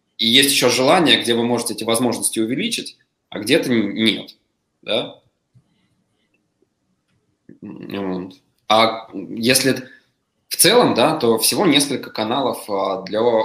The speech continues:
для поиска, а, инвестиций, да. Это личный нетворк, это, э, коинвесторы, там, фонды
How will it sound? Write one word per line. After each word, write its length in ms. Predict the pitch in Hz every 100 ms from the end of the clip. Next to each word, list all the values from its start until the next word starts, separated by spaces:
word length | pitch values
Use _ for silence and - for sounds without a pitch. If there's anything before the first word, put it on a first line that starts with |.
| 95
для 140 | 98 117
поиска, 840 | 113 117 - - 101 92 90 87 - _ 85
а, 380 | 92 90 90 90 - _ _ _ _ _ _ _ -
инвестиций, 640 | 113 113 101 92 - - _ _ _
да. 320 | 110 147 180 _ _ _ -
Это 180 | - 123
личный 320 | 139 135 135
нетворк, 540 | 104 104 - - - _ _ _ _ _ _ _ _
это, 960 | - 117 117 127 113 113 110 107 104 104
э, 640 | 101 95 101 101 98 90
коинвесторы, 720 | 135 117 104 101 - 117 170 - _ _ _ _ _
там, 200 | - 85
фонды 400 | - 123 131 110